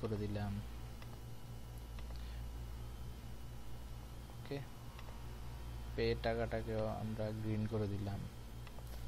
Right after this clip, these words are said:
তাহলে কি হলো? এবার আমরা total, ওকে, Total, Total, তাহলে সবগুলা select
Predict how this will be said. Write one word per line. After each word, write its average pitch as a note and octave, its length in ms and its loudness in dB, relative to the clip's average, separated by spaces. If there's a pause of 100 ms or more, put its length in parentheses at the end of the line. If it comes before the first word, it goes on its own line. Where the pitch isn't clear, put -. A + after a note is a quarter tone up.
(1080)
তাহলে C3 380 4
কি D3 100 4
হলো? D3+ 300 8 (1600)
এবার A#2+ 220 4
আমরা A#2+ 240 4 (120)
total, A2+ 340 4
ওকে, G2+ 400 0 (2500)
Total, G#2+ 640 2 (3000)
Total, G#2 540 2 (2250)
তাহলে A2+ 160 2
সবগুলা B2 420 4
select A#2+ 340 2